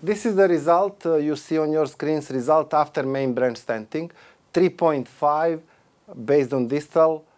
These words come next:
uh, L A D was selected, and they stopped in the middle. They just let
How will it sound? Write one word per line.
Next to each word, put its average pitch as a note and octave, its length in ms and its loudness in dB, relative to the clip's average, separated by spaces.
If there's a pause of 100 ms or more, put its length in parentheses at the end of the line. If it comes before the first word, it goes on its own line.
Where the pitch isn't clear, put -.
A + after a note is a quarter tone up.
(120)
uh, C#3+ 280 2
L D#3 180 2
A D3+ 100 2
D D3+ 140 0
was C#3 240 -2
selected, C#3+ 580 -2 (340)
and D#3+ 200 0
they F#3 160 2
stopped - 560 0
in C#3+ 140 -2
the C3+ 100 -2
middle. C3 520 0 (300)
They C#3+ 220 0
just F#3 420 -4
let E3+ 440 -4